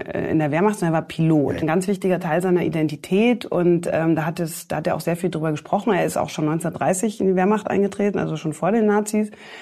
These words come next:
Speaker 1: Also er war wirklich Militär komplett im Denken und, ähm, ja, der hat dann auch mit, mit, als Kind hat, haben wir dann auch so bestimmte Spiele gespielt. Also für mich war es ein Spiel, so den Fliegertest, wo du dich so im Kreis drehst, um zu schauen,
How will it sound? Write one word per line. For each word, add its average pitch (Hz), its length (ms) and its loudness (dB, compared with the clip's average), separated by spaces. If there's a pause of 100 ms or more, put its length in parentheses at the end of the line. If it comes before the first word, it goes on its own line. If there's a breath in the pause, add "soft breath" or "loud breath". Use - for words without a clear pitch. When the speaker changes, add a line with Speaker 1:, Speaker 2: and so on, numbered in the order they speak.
(140 loud breath)
Speaker 1:
Also 160 100 -2
er 151 60 4
war 147 80 2
wirklich 190 300 2
Militär 180 440 4
komplett 175 400 0
im 156 140 0
Denken 254 540 0 (340 loud breath)
und, 175 460 4
ähm, 160 840 2 (300)
ja, 165 280 0
der 151 120 0
hat 160 120 -2
dann 160 100 0
auch 151 140 -4
mit, 160 200 -2
mit, - 300 -2
als - 220 -2
Kind 220 200 2
hat, 175 120 0
haben 160 200 0
wir 160 80 2
dann 160 80 0
auch 165 40 -4
so 156 80 -4
bestimmte 156 340 -4
Spiele 208 360 2
gespielt. 185 320 0
Also 151 120 0
für 135 160 -6
mich 190 240 2
war 170 80 4
es 160 80 0
ein 156 80 0
Spiel, 202 320 0
so 175 60 0
den 156 100 0
Fliegertest, 185 720 2
wo - 20 2
du 165 60 2
dich 165 100 -2
so 170 80 -2
im 151 60 0
Kreis 185 320 0
drehst, 180 240 0
um 160 100 0
zu 175 80 -2
schauen, 175 440 0